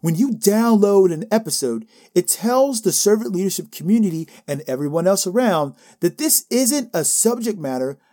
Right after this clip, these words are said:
that's laissez-faire. It's not taboo.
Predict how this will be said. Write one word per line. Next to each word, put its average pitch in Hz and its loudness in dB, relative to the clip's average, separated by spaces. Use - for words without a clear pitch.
that's - 2
laissez-faire. 143 -2
It's 220 -6
not 269 -2
taboo. 196 -2